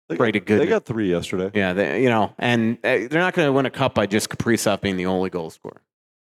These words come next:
Speaker 2: So, I mean, they showed that, frankly, in the same, first round against Saint Louis last year.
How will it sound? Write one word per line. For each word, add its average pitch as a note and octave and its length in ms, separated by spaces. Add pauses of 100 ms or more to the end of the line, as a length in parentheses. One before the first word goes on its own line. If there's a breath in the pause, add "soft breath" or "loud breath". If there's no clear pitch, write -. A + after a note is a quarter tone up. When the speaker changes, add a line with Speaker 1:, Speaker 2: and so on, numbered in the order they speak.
(380)
Speaker 2:
So, D#2 220 (120)
I C3+ 100
mean, D3 120
they D3 100
showed D#3+ 280
that, D3+ 140
frankly, C#3+ 340
in A#2+ 80
the A#2+ 80
same, C3+ 220
first - 280
round C3 160
against A#2 200
Saint A#2 180
Louis E3+ 260
last E2 260
year. E2 200